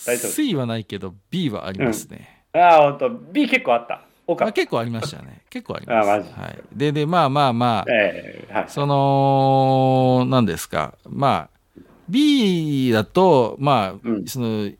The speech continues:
Speaker 2: 導は任意って言われてたんですけど、
Speaker 1: はい、はい。
Speaker 2: まあ、まあ、でもせっかくなんで、あの、職場に病院もあるしね、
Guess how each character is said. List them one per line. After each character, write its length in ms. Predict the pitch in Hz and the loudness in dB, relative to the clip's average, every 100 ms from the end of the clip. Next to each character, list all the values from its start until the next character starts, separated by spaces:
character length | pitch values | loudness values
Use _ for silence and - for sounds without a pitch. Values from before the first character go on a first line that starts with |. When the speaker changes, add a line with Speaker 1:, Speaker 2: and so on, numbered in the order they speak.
| - | -6
Speaker 2:
導 360 | - - 151 175 | -2 0 2 4
は 80 | 165 | 4
任 300 | 156 208 190 | 4 6 6
意 60 | 120 | 2
っ 20 | |
て 140 | - | -2
言 80 | 95 | -8
わ 60 | 92 | -8
れ 60 | |
て 120 | 87 98 | -10 -10
た 100 | 87 | -10
ん 80 | |
で 80 | 87 | -12
す 80 | - | -12
け 120 | 110 | -2
ど、 340 | 123 120 87 _ _ _ _ | 0 0 -2 _ _ _ _
Speaker 1:
は 140 | 139 131 | -2 -2
い、 60 | |
は 80 | 104 | -2
い。 20 | |
Speaker 2:
ま 80 | 95 | -6
あ、 40 | 196 | -6
ま 140 | 240 | -4
あ、 60 | 156 | -4
で 100 | 208 | -6
も 80 | 139 | -8
せ 120 | 135 | -10
っ 40 | |
か 120 | - | -12
く 120 | 165 220 | -12 -12
な 120 | 92 | -14
ん 60 | 78 | -14
で、 120 | 95 | -16
あ 100 | 107 | -12
の、 80 | 95 | -12
職 260 | - 117 123 | -12 -10 -10
場 100 | 131 | -8
に 120 | 117 | -6
病 160 | 113 113 | -6 -6
院 80 | 117 | -4
も 100 | 135 | -6
あ 40 | |
る 60 | 117 | -6
し 180 | - | -8
ね、 180 | 80 117 | -10 -16